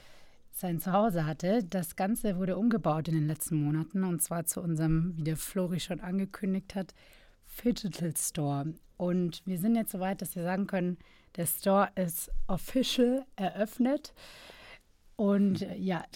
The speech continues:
klingt erstmal ein bisschen fragwürdig oder man weiß nicht so ganz, was man sich darunter vorstellen kann. Deswegen würde ich es einmal kurz erklären. Ähm, dieser Phygital Store ist ein Platz, bei dem die ganze Web drei Welt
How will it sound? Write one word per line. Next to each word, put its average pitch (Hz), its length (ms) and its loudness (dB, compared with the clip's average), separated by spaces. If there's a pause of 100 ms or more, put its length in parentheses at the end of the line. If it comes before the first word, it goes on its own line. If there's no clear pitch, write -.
klingt 262 260 8
erstmal 202 440 4
ein 185 120 2
bisschen 175 600 0 (480)
fragwürdig 247 720 2
oder 185 180 2
man 170 140 2
weiß 180 220 0
nicht - 160 -4
so 185 80 -4
ganz, 180 260 -2
was 185 160 -6
man 170 140 0
sich 165 100 -4
darunter 156 380 -4
vorstellen 196 400 -2
kann. 208 200 0
Deswegen 180 500 4
würde 185 160 0
ich 175 40 -2
es - 80 -10
einmal 175 240 -2
kurz 190 240 -6
erklären. 147 560 -2 (800)
Ähm, 175 500 0 (220)
dieser 196 220 0
Phygital 247 520 0
Store 208 440 0
ist - 240 -10
ein 170 320 -2 (220)
Platz, - 500 -4 (840)
bei 170 220 2
dem 170 240 4
die 165 80 0
ganze 175 280 0
Web 160 200 -4
drei 185 340 -2
Welt 214 400 2